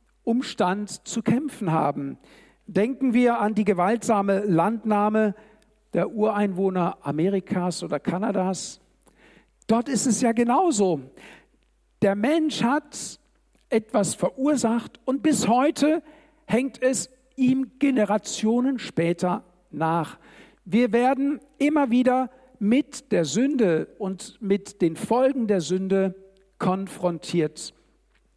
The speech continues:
Und es lässt uns nicht in Ruhe. Wir möchten, und das ist ja aufrichtig gemeint, wir wollen in eine Zukunft, unbelastet eine Zukunft schauen und endlich das Alte, das Vergangene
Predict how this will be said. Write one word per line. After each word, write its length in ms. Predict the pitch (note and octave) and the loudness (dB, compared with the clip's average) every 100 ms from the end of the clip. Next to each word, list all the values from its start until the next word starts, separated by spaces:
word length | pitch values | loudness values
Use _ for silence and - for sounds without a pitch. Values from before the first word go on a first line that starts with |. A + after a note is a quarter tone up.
| - | -8
Und 140 | F#3 | -2
es 140 | G3+ - | 0 2
lässt 320 | B3+ B3 - | 0 0 -4
uns 240 | A3+ - | -4 -2
nicht 240 | D4 B3+ - | -2 -2 -2
in 100 | G#3+ | -2
Ruhe. 300 | G3+ B3+ G3+ | 0 2 2
Wir 120 | A3+ | 2
möchten, 520 | A#3+ D4 - B3 G3+ - - - - | 2 0 0 -2 -2 -4 -18 -14 -4
und 140 | A3+ | 0
das 140 | A#3+ | 2
ist 100 | A#3 | 2
ja 100 | A3 | 0
aufrichtig 600 | G#3+ C#4 D4 A3+ - F#3 | 2 0 0 -2 -2 -4
gemeint, 340 | - F#3 G#3 A#3 | -2 0 0 2
wir 120 | A3 | 2
wollen 220 | G3 A#3 | 2 0
in 120 | A3 | 0
eine 380 | G#3 F3+ F3 - | 0 0 0 -4
Zukunft, 680 | - - C#4+ C#4 C4+ - - | -8 -4 0 0 0 -2 -4
unbelastet 640 | F4 F4 D#4+ C4 - C4+ A#3 | 0 2 2 0 -2 -2 -2
eine 240 | A3+ A3+ | -2 -2
Zukunft 500 | - F4 - G3+ - | -2 -2 -2 -4 -2
schauen 240 | A3 G#3+ | 0 0
und 100 | A3+ - | 0 -2
endlich 440 | C#4 D4 F4 B3+ - - - | 0 2 2 0 -2 -20 -8
das 260 | G#3 F#3 - | -4 -4 -2
Alte, 420 | G#3 B3+ C4 C#4 | 2 2 2 -2
das 200 | C4 - | -2 -2
Vergangene 600 | G3 G#3 E3 F#3+ F#3+ F#3+ | -2 0 0 2 2 0